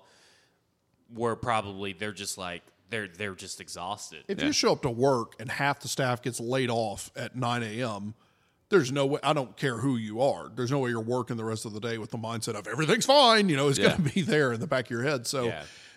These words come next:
Speaker 2: if you're showing up to work and the game plan you've laid out is not there, your coordinator ha-, has left the game,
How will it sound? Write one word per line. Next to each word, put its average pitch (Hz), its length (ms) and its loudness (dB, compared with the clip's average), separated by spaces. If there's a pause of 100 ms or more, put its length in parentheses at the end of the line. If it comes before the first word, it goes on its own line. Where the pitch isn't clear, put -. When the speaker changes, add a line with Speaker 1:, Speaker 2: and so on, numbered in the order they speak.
Speaker 2:
if 127 180 -4
you're 131 80 2
showing 160 320 4
up - 140 0
to 110 40 -4
work 107 500 -2 (500)
and 123 160 -2
the 117 60 -4
game 135 280 0
plan 123 220 -2
you've 113 160 -4
laid 117 240 0
out 110 160 -2
is 104 120 -8
not 113 260 -2
there, 101 360 -6 (220)
your 117 200 -6 (680)
coordinator 117 640 0 (120)
ha-, 123 100 -10
has 117 360 -8 (140)
left 127 400 -2
the 117 80 -6
game, 113 420 -6